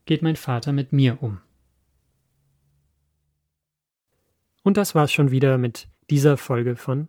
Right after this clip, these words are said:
Reformatio. Wenn Sie selbst eine Frage an uns haben,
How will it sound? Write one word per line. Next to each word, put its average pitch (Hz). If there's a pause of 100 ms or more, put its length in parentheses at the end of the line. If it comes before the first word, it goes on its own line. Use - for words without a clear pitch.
Reformatio. 123 (1120)
Wenn 139
Sie 135
selbst 165
eine 131
Frage 180
an 143
uns 139
haben, 123